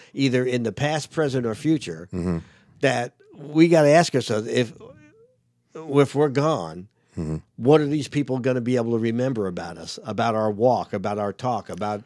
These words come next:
Speaker 1: the way we interacted with people and
Speaker 2: Right.
Speaker 1: so
Speaker 2: And
Speaker 1: forth?
Speaker 2: the, the Bible says the ends of our conversations,
Speaker 1: Right.
Speaker 2: the end of our, con-, meaning that at the end of your life, did your walk match up what your talk was?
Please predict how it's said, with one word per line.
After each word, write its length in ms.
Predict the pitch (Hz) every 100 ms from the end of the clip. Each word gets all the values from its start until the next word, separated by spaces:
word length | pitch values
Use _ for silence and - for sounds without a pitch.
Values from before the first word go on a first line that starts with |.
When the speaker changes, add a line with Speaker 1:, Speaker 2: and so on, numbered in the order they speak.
| -
Speaker 1:
the 80 |
way 240 | 107 113 110
we 340 | 104 107 101 - _ _ _ _
interacted 640 | 170 151 135 143 127 120
with 220 | 101 101
people 320 | - 98 90 71
and 120 | 85
Speaker 2:
Right. 220 | 85 78
Speaker 1:
so 100 | 123
Speaker 2:
And 120 | 92
Speaker 1:
forth? 160 | 87 80 - -
Speaker 2:
the, 80 | 80
the 60 |
Bible 380 | 71 82 120 104
says 480 | 82 - 85 82 76
the 240 | - 78 -
ends 380 | 95 95 90 78
of 120 | 69
our 120 | 73
conversations, 720 | - 78 73 - 69 62 - - -
Speaker 1:
Right. 220 | - 95
Speaker 2:
the 180 | 85 -
end 340 | 90 98 92 82
of 140 | 80
our, 100 | 78
con-, 160 | 98 78
meaning 380 | 92 92 82
that 260 | 78 80 76 -
at 100 | 87
the 160 | 85
end 160 | 98 117
of 100 | 92
your 140 | 98
life, 420 | 85 76 69 - - _ _ _
did 180 | 87 78
your 160 | 82
walk 640 | 82 76 76 92 95 78 80
match 420 | 80 78 78 82
up 240 | 78 76
what 320 | - 78 71
your 140 | 80 76
talk 400 | - 101 110 -
was? 260 | 76 69